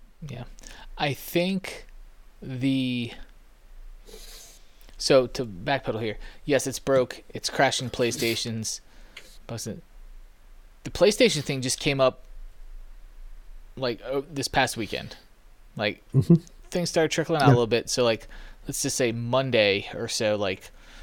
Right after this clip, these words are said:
Speaker 1: BioWare is kind of, like, really, like, "Oh, wow, this is a prevalent issue." Next Mo-, March twelfth, they're like,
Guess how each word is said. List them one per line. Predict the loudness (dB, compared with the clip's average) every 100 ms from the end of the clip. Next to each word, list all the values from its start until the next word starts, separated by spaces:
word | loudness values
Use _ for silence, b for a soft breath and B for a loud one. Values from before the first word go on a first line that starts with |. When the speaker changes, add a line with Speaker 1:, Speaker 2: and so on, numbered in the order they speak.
| b 2
Speaker 1:
BioWare | 8 8 8 4
is | 0
kind | -2 -2
of, | 0
like, | 0 0
really, | 0 0 0
like, |
"Oh, | 0 2
wow, | 2
this | 0 -4
is | -4 -6
a |
prevalent | -4 -4 -4 -2
issue." | 0 2 0 -2 -8 -16 -18 b b b b b b b -20 -20 -20 -20 -20 -20 -20 -20 -20 -20 -20 -20 -20 -20 -20 -20 -20 -8
Next | -2 -2 -2
Mo-, | -4 -6
March | -8 2 2 4
twelfth, | 4 4 2 -12 -18 -20 -20 _ _ -6
they're | -2
like, | -2